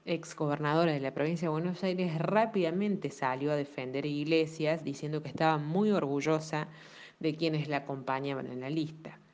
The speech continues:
Y es importante como entender que Iglesias no tocó a solo una mujer específica, que parece que, ¿no? Digo, por ser linda, exitosa, peronista, merece su odio, sino que nos atacó a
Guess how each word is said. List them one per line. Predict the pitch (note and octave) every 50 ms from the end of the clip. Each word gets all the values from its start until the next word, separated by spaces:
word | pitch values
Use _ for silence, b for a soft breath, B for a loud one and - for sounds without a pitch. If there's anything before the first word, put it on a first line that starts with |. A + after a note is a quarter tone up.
| B B B B B B B B B B B B B
Y | - G#3+ B3+ D4
es | C#4+
importante | D4 C4+ - - A3 G#3 G#3+ G#3+ G#3+ D4 D4 - D4 F#3+
como | - E3 D3+ D3 C#3+
entender | C#3 C#3+ - D3 D3 F3 G3+ B3 C4 B3+ -
que | G3
Iglesias | F3 F3 E3+ E3+ G#3+ B3 B3+ B3+ A#3+ - - - - D#3 D3 D3 D#3+ G3+ G#3+ G#3 - - - - E3+
no | E3+ F#3+ A#3+ C#4+
tocó | C#4+ A#3+ E3+ E3 - - - D#4+ E4 D4+ G3 D3+
a | C#3+ C#3
solo | - - - - D#3+ D#3 D3+ C#3+ C#3+ C#3
una | C#3+ D3 D3+ D3+ C#3
mujer | C#3 B2+ - - - E3+ D#3+
específica, | D#3 D#3 - - C#3+ C#3 - - - D#3 D3+ - - C#3+ - - - - - B2
que | - - C#3+
parece | - C#3 C#3+ D3 D#3 D3+ E3+ D#3+ D#3+
que, | D#3 D3 D3+ E3+ F#3+ G#3 G#3+ G#3
¿no? | D3 D3 D#3 F#3+
Digo, | A3+ A3 G3 E3 D3 B2
por | - C3+ C3 B2
ser | - - C3+
linda, | C3+ C#3 D#3+ F3 F#3+ G3+ G#3 F#3+ D#3
exitosa, | C#3+ C3+ - - D3+ C3+ - - D#3+ F3+ F#3 F3 - C#3 A#2+ - -
peronista, | - C3+ C3 B2+ B2 B2 C3 D3 D#3 D#3+ D#3 D#3 D#3 D3+
merece | C#3 C#3 C#3 C3+ C#3 C#3 C#3 - C3
su | - - B2 B2+
odio, | B2+ B2 A#2+ A2+ A#2+ - - - B B B B B B B B B B
sino | B - F3+ F#3 G#3 B3 B3
que | C#4+ C4
nos | B3+ G#3 -
atacó | D3+ C#3+ - C3 C3+ - - F3 G3 G#3 - - -
a | - E3